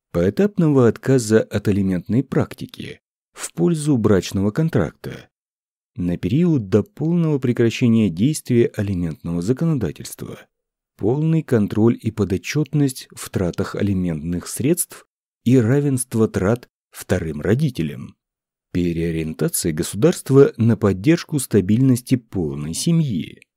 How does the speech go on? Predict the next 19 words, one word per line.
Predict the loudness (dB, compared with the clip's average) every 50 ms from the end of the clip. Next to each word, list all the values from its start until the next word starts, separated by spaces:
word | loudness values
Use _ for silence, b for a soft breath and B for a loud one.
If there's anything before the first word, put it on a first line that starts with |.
| _ _ _ _ _ _ _ _ -12
противодействие | -8 -6 -6 -4 -4 -2 0 0 2 2 0 0 2 4 4 4 4
пропаганде | 4 2 2 2 2 2 4 4 4 2 0
феминизма | -4 -4 -6 -6 -6 -6 -6 -8 -8 -6 -2 0 0 0 0 -4 _ _ _ _ _ _ _ -4
как | 0 0 0 0 -2
сексистской | -4 -2 -2 -2 -2 -4 -4 -2 -2 -4 -4 -2 0 0 0 0 _
идеологии – | -4 -2 2 2 2 2 2 0 -2 -4 -4 -8 -8 -8 -8 -10 -14 -16 _ _ _ _ _ _
отказ | -4 -4 -4 -4 -2 0 0 0 2 0
от | -4 -4
понятия | -2 -4 0 2 0 0 0 0 -2 -2
гендер, | -2 0 0 2 4 4 2 2 0 -4 -6 -10 _ _ _ _ _ _ _ _ _ -4
концепции | -2 -2 -2 -2 -4 -4 -4 -4 -4 -4 -6 -4 -2 0 2 2 2 0 -2 -4 -4
равенства | -4 0 0 2 2 2 2 0 -2 -4 -4 -2 0 0
результата, | 2 2 2 2 0 0 0 -4 -6 -6 -6 -10 -14 -14 -14 -16 _ _ _ _ _ _ _ _ _ _ _ _ _ _ -12
противодействие | -8 -8 -6 -4 -4 -4 -4 -2 -2 -2 -4 -4 -4 -4 -4 -4
демонизации | -2 -2 -2 -2 -2 -4 -4 0 2 2 2 2 -2 -4 0 2 2 2
и | 0 -2 -4 -4
шельмования | -2 -2 0 0 2 2 2 0 0 0 2 2 4 2 2 2
мужского | 2 0 0 -2 -4 -4 -4 -2 -2 -2
пола | -6 _ -2 -2 0 2 4 2 2 0